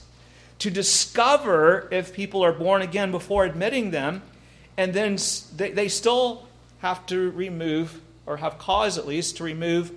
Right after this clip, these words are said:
unbelievers that they receive that are actually unregenerate people. It has always been the case the true sons of God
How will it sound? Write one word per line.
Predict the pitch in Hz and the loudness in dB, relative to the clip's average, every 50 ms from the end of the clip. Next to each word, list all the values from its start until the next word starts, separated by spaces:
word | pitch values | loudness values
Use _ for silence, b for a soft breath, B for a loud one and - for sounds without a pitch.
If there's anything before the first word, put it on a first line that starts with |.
| - - | -8 -8
unbelievers | 170 185 180 190 214 262 311 277 190 120 - - - - - - b b b b b b b b b b - | -6 -6 -4 -4 -2 -2 -2 -4 -4 -6 -6 -6 -6 -8 -8 -12 b b b b b b b b b b -4
that | 151 170 151 160 | -2 0 0 2
they | 165 170 170 | 0 0 0
receive | 170 190 190 175 - - 147 139 143 160 185 165 | -2 -4 -4 -6 -6 -6 -4 -2 -2 -2 -2 0
that | - 151 156 156 151 156 - - | 0 -2 0 -2 -2 -6 -6 -4
are | 165 175 160 - | -4 -2 -2 -4
actually | 127 127 - - - - 165 165 160 165 | -6 -8 -8 -8 -8 -6 -4 -4 -4 -4
unregenerate | - 143 143 151 160 165 - 156 156 156 160 160 160 | -4 -6 -6 -4 -4 -4 -4 -4 -4 -4 -6 -6 -6
people. | 160 165 185 185 - 175 160 127 - B B B B B B B B B B B B | -4 -4 -4 -4 -4 -4 -6 -6 -8 B B B B B B B B B B B B
It | - 185 196 | -2 0 2
has | 208 208 180 | 2 2 2
always | 170 - 165 180 202 240 247 254 240 - | 0 2 2 4 6 6 4 4 2 0
been | 220 220 208 | -2 -2 -2
the | 196 | -4
case | 190 - 196 226 226 190 180 - - - | -4 -6 -4 -2 0 0 0 0 -2 -4
the | - 160 | -6 -8
true | 156 - - - - 214 226 247 | -8 -8 -8 -6 -4 -2 -2 0
sons | 240 240 - 247 226 220 214 185 | 0 -2 -2 -2 -2 -2 -2 -2
of | 202 190 165 156 | -4 -4 -4 -2
God | 185 196 214 226 208 175 160 151 | -2 0 0 2 2 2 2 2